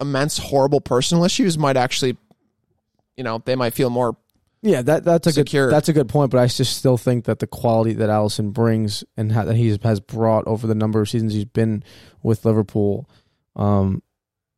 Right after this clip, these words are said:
Speaker 2: with a couple of seasons, I think it, it, he still can step up in big moments, but he has had his, obviously his,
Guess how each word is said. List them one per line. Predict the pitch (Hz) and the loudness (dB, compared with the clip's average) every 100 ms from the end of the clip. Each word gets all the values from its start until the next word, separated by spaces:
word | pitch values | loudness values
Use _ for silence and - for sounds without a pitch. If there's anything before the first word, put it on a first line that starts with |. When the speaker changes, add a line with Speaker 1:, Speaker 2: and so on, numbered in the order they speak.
| _ _ _ - | _ _ _ -4
Speaker 2:
with | 123 113 | 0 2
a | |
couple | 110 127 117 | 2 0 0
of | 107 | 0
seasons, | 117 107 104 | 0 0 0
I | 101 | 0
think | 104 101 | 0 0
it, | 104 - _ | -2 -8 _
it, | - - _ _ - - - _ _ _ | -20 -20 _ _ -20 -20 -20 _ _ _
he | - 165 151 | -2 0 2
still | - 196 | 2 2
can | - | 2
step | 143 143 | 0 2
up | 139 127 | 2 2
in | 117 | 2
big | 110 | 2
moments, | 110 110 104 | 2 2 0
but | - 110 _ - | -2 -8 _ -6
he | 131 | 0
has | 127 127 - | 2 2 2
had | 120 | 2
his, | 117 104 - - _ 110 | 2 -2 -10 -16 _ -2
obviously | 107 110 110 107 | 0 0 0 0
his, | 104 101 | 0 -4